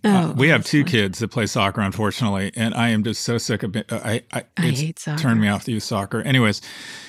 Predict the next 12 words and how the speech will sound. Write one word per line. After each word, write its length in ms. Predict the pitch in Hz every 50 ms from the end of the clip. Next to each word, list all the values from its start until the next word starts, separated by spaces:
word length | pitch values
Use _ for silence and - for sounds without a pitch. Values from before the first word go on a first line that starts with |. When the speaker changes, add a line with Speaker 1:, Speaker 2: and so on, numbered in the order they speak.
| - _ _ -
Speaker 1:
um, 500 | - 127 127 127 120 117 113 110 117 -
Speaker 2:
Oh, 640 | - - - _ _ _ _ _ _ _ - -
Speaker 1:
he's 260 | 165 156 175 175 151 160
Speaker 2:
games. 20 |
Speaker 1:
being 220 | 196 214 220 208
Speaker 2:
I 40 | 202
have 40 | 190
Speaker 1:
quiet, 200 | 135 117 127 151
Speaker 2:
such 100 | 185 185
Speaker 1:
Kara. 260 | 160 160 160 170 180 180
Speaker 2:
sporty 240 | 175 175 170 160
children. 640 | 156 - - 175 156 160 160 175 160 147 147 156 180